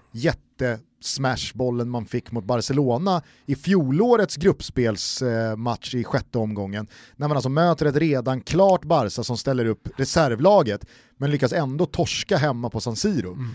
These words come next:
Speaker 1: Alltså, den missen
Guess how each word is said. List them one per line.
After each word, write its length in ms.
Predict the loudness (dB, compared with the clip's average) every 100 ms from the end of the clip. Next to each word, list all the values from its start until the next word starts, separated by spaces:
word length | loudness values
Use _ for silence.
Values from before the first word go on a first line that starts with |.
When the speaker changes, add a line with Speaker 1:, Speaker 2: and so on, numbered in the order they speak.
| -4
Speaker 1:
Alltså, 260 | 2 2 2 _ _ _ _ _ _ _ _ _ _
den 540 | 0 4 4 2 0 -2 -6 _ _ _ _
missen 720 | -2 -2 -2 -2 0 -2